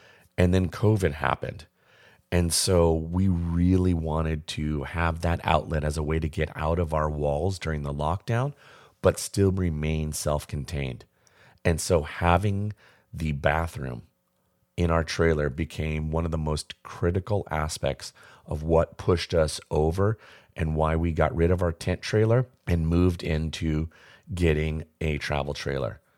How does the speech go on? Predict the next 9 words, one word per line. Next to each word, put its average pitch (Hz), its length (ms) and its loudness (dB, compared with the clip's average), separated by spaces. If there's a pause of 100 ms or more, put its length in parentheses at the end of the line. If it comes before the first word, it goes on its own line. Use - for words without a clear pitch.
(320)
And 78 160 -2
then 78 100 -2
the 78 80 0
last 78 380 -4
thing 87 160 -4
is 85 320 -4 (600)
having 80 340 0
air 71 160 -2
conditioning. 65 680 -8